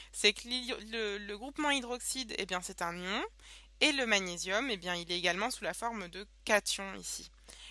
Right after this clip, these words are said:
Donc c'est que tout ça concourt bien, parce que finalement, la, le degré d'oxydation,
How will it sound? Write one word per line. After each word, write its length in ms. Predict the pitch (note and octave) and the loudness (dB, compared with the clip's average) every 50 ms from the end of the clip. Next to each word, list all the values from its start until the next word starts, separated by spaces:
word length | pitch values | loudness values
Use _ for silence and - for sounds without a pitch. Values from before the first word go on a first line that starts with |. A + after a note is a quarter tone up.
| - - - | -18 -16 -10
Donc 360 | F3 F#3+ G3 G3 G3 F#3 F3+ - | -6 -2 -2 0 -2 -2 -4 -2
c'est 240 | - - - - G#3 | 0 2 4 4 4
que 140 | - - - F#3+ - - - | 2 2 -8 -8 -8 -8 -8
tout 120 | - B3+ | -6 0
ça 160 | A#3+ B3 A3+ G#3+ | 4 4 4 4
concourt 360 | - G3 F#3 - - E3+ E3 | 4 -8 -14 -14 -18 -14 -4
bien, 200 | E3 G3+ C4 F4+ A4 G4 | 2 2 4 4 4 4
parce 160 | C#4+ A3 - | 2 0 -2
que 120 | - F#3+ | -6 -8
finalement, 460 | F3+ - G#3+ G3+ F#3+ F#3+ G3+ G3+ G3+ G3+ | -8 -4 -2 0 0 0 0 0 0 0
la, 420 | F#3+ E3 D#3 D3+ F3 - A1+ C2+ | 0 0 0 0 -2 -2 -2 -4
le 200 | - - F3 F#3+ | -6 -8 -12 -8
degré 320 | F#3 G#3+ A3+ A3 - A#3 | -4 -4 -4 -2 -2 -2
d'oxydation, 640 | G#3+ G#3 G#3+ - - - G3+ G3+ G#3 - - - A3 | -2 -2 -4 -6 0 4 4 4 4 2 -2 -2 -2